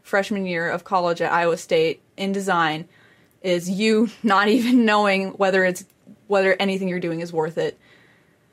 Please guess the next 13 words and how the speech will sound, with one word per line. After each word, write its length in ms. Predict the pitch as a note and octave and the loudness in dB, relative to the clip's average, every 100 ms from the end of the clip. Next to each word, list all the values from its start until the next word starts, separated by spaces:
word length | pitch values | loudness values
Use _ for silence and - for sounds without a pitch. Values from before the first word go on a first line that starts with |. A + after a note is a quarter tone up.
| _ _ _ | _ _ _
So 460 | - - G3 F#3+ F#3 F3+ | -4 2 4 4 0 -4
y-, 240 | F#3+ G3 | -10 -6
it's 240 | - A3 G#3+ | 0 0 2
really 340 | A#3 C4+ D4+ | 2 2 2
kind 260 | C4+ A#3+ A#3+ | 0 0 2
of 60 | G#3+ | 2
the 80 | |
weeding 400 | G3 G3 G3+ G3 F#3 | 0 0 -2 -2 0
out 180 | F#3 | 0
stage, 540 | - - D#3+ D#3 D#3+ - - | -2 0 2 0 -6 -12 -10
because 520 | F#3+ G#3+ F#3+ F3+ F#3 | -6 0 2 0 0
there 200 | G3 B3 | 2 4
was 280 | D4 B3+ | 2 0